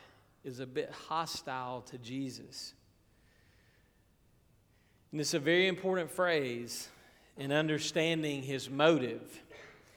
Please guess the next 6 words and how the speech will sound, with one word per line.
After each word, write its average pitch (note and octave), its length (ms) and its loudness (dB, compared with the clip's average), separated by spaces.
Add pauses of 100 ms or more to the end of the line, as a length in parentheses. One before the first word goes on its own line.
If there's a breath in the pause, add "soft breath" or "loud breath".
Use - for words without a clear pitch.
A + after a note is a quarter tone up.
(680 loud breath)
"But D#3+ 320 4
wishing A3 800 6
to G#3 240 2
justify D#3+ 920 0
himself." D3 1040 -2 (2000)
Wishing G#3+ 640 2